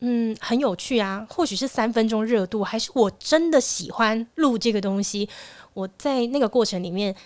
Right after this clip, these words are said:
呃，有一度找不到答案。我想说，可能时间，时间会让我找到答案吧，那我就也没有想那么多，就继续录下去。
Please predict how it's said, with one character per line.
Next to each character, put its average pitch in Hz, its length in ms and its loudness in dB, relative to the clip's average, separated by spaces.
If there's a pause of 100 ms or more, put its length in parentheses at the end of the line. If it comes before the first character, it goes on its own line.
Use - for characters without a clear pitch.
(160)
呃， 175 240 -4
有 185 100 -2
一 214 140 -4
度 277 240 0
找 175 180 -2
不 190 120 -4
到 233 120 2
答 - 300 -6
案。 190 220 -4
我 196 80 -2
想 220 180 -2
说， 214 220 0
可 214 180 -4
能 202 180 0
时 - 240 -2
间， 269 400 2
时 - 140 -2
间 294 160 2
会 311 160 4
让 269 160 2
我 208 60 2
找 170 100 -4
到 202 100 0
答 196 180 -4
案 196 220 0
吧， 120 280 -4
那 220 120 2
我 185 80 0
就 214 160 0
也 190 160 0
没 240 120 2
有 320 60 4
想 214 120 0
那 226 60 -2
么 240 100 0
多， 226 100 2
就 233 80 -2
继 - 100 -4
续 269 160 0
录 262 180 0
下 214 200 0
去。 196 280 -4